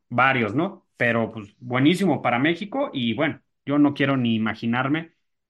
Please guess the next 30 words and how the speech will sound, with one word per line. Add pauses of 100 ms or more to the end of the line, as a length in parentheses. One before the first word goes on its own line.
la
emoción
de
la
familia
de
la
Fuente,
que
son
de
Ocotlán,
Jalisco.
Es
el
mismo
lugar
donde
era
Carlitos
Salcido (180)
Sasá, (200)
aquel
futbolista,
el
Perro
Bermúdez
le
decía,
ribereño.